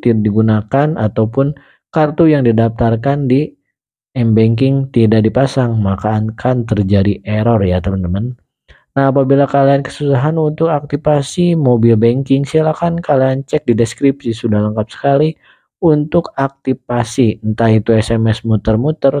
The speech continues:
kotak masuk nggak muncul, loading, error dua kosong lima, dan lain-lain ya. Oke, sekian dulu videonya ya, semoga bermanfaat. Apabila ada keresahan kalian mengenai dengan,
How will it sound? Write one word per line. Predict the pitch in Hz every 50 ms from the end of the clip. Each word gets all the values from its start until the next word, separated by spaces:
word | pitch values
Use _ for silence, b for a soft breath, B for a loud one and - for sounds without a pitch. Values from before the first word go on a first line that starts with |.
| -
kotak | - - - - 117 120 120
masuk | 117 113 113 - 120 120 117 113
nggak | 117 110 117
muncul, | 131 139 147 135 - 147 139 135 143 143 - _ _ _ _ _ _ _ _ _ _
loading, | 120 120 127 139 147 147 139 127 127 127 131 -
error | 117 117 113 113 113 120 120 117
dua | 110 107 104 107 107 107 -
kosong | - 107 - - 110 107
lima, | 113 120 135 143 131 127 127 -
dan | 113 107 107 107 107 104 107
lain-lain | 107 104 107 110 113 117 117 113 107 104 104
ya. | 110 127 139 - - _ _ _ _ _ _ _ _ _ b b b b b b b _
Oke, | _ 143 131 - 175
sekian | - 170 165 170 175 175 165 160
dulu | 165 175 180 180 180
videonya | 170 151 147 147 151 151 151 156 156 165 175
ya, | 170 147 143
semoga | 151 - - 139 123 120 113 117
bermanfaat. | 113 110 113 113 113 113 113 113 113 113 113 113 110 113 120 127 131 147 170 - -
Apabila | 113 - - 113 110 110 110 110 110 110
ada | 107 110 107
keresahan | - 110 110 107 - - 117 117 117 113 113
kalian | 113 113 110 107 110 120 120 120
mengenai | 117 113 110 110 117 120 127 127 127 127 127 120 110
dengan, | 107 104 104 104 107 117 120 123 123 127 -